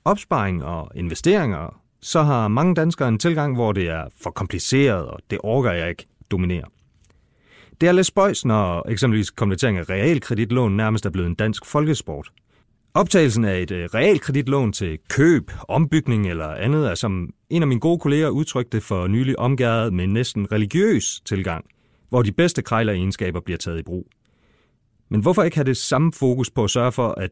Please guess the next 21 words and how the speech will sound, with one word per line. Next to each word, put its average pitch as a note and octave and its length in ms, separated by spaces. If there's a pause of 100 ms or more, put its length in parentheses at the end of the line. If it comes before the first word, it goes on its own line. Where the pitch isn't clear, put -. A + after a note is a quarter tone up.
(160)
de D3+ 80
penge, D3+ 240
man F#2+ 200
knokler A#2 420
for G2+ 160
at F#2 60
sætte - 160
til - 100
side, A#2 280 (380)
kan F2+ 160
vokse B2 380
mest - 340
muligt? E3 480 (680)
Selv - 240 (100)
små - 380
forskelle G#2 600 (100)
kan G#2+ 140
med F#2 220
en E2+ 240
investeringshorisont G2+ 1000
på - 140